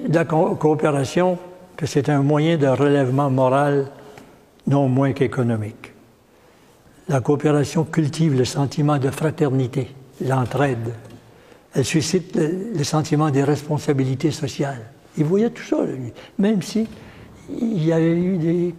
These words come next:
comités qui, la chicane prenait, puis ça tombait, ben, malgré ça, c'est comme des graines qu'on jette dans, dans le champ. Il y en a qui pourrissent, mais il y en a d'autres qui poussent. Elle éveille le sentiment de solidarité.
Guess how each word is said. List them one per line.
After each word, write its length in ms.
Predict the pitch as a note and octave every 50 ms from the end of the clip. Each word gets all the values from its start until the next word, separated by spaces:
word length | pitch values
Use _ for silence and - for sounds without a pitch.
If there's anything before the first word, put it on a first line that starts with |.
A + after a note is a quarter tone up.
| - - - -
comités 600 | - F3 F3 F3 E3+ D3+ - - G3+ G3 F#3+ - -
qui, 400 | - - E3+ D#3+ D#3 D#3 D3+ D3
la 180 | D3 D#3 D3+ D3
chicane 500 | C#3+ D3+ - - - F#3 F3+ F3+ F3+ D3
prenait, 460 | - D#3 C#3+ D3+ D3 D3 D#3 E3 F3 E3+
puis 120 | - E3+ -
ça 160 | - D3 B2
tombait, 580 | - D3 D3 C3+ C3 B2+ C3+ D3+ F3+ F#3+ F#3 D#3+
ben, 140 | D3 C#3+ D#3 - - - - - - - -
malgré 500 | - C#3+ E3 F#3 F3+ F3 D#3+ E3 D#3+ E3
ça, 280 | D3+ D#3+ - F3+ G3+ G#3 - - - - - - - -
c'est 120 | - -
comme 180 | - D3 C#3+ D3+
des 200 | D3 D3+ D#3 D3+
graines 300 | D3+ D#3 D#3+ F3+ F3+ F3
qu'on 240 | D#3+ D#3 D3+ D3 C#3+
jette 240 | B2 C#3+ E3 D#3 D#3
dans, 360 | D3+ D3 D3 C#3+ C#3+ D#3 - - - - - - - -
dans 180 | D3 C#3+ C3+
le 60 | C3+
champ. 300 | B2 - - F#3+ G3+ F#3+
Il 100 | D#3+ C3+
y 60 | B2+ B2+
en 160 | C3 C3 C3
a 80 | C#3+
qui 140 | C#3 - - - - - _ -
pourrissent, 460 | - D#3 C#3+ C#3 E3 G#3+ F3 - -
mais 100 | D3+ C#3
il 40 | C3+
y 60 | C3+
en 40 | C#3
a 40 | C#3
d'autres 200 | D3+ D#3 E3 -
qui 120 | - D3+
poussent. 440 | B2 - A#3+ G#3 - - - - - - - - - - - - - - - - - - - - - - - - - - _ _ _ - - - -
Elle 180 | D#3+ D#3+ D#3+
éveille 280 | F3 E3+ F3 F#3+ G3 F#3
le 120 | E3 E3
sentiment 460 | - D#3+ D#3 D#3 - - D#3+ D3 D#3
de 40 | D3
solidarité. 760 | - - F3 D3 C#3 B2+ C#3 C3+ C3 C3+ A#2+ - C3+ B2 A#2